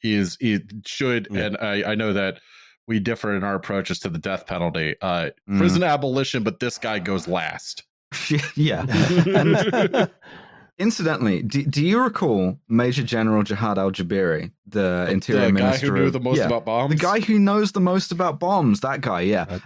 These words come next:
Speaker 2: I, I
Speaker 3: Um,
Speaker 2: like, uh,
Speaker 3: it
Speaker 2: but the, the, the, uh, having a first name Jihad is pretty cool, though.
Speaker 3: That's true.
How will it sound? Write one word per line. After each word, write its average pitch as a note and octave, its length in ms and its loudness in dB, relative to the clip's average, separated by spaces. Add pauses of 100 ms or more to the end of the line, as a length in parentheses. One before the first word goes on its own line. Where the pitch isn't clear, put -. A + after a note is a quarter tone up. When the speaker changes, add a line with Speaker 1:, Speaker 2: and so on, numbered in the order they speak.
Speaker 2:
I, - 40 -4
I B2 120 0
Speaker 3:
Um, F2+ 80 4
Speaker 2:
like, G2 180 0
uh, G2 420 2
Speaker 3:
it - 60 -18
Speaker 2:
but - 180 -2
the, G#2+ 140 0 (140)
the, B2 260 -2
the, A#2+ 240 2 (100)
uh, A2+ 80 2
having D3+ 300 0
a - 20 2
first G#2 340 -4
name F2+ 200 0
Jihad F2+ 480 -2
is - 100 -6
pretty - 260 -4
cool, E2+ 280 0
though. - 260 -2 (640)
Speaker 3:
That's F#3 220 -4
true. F2 300 -4